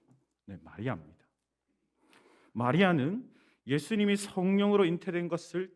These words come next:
체험하고 경험한 사람이었고 그 엄청난 신비를 아는 사람이었습니다. 예수님이라면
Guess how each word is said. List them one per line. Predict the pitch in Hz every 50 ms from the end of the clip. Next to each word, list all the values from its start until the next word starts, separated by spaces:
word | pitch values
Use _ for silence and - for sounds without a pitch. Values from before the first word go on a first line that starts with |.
| _
체험하고 | - - - - 226 220 208 156 135 135 120 120 101 - _
경험한 | - - 165 208 226 202 170 160 160
사람이었고 | 156 - 151 139 139 131 131 123 120 - - _ 85 120 165 226 _ _ _ _ _ _ _ _ _ _
그 | - 170 175 139
엄청난 | 131 143 160 165 - 190 185 185 185 185 190
신비를 | - - - 170 160 151 156 156 151 156 113 80 - - _ _ _ _
아는 | - 90 95 110 131 147 170
사람이었습니다. | 160 - - 120 117 101 92 90 87 - - _ 85 87 _ _ _ _ _ _ _ _ _ _ _ _ _ _ _ _ _ _ _ _ -
예수님이라면 | 104 117 139 135 - - - 233 226 233 233 226 208 196 165 156 120 98 101 123 131 92 78 80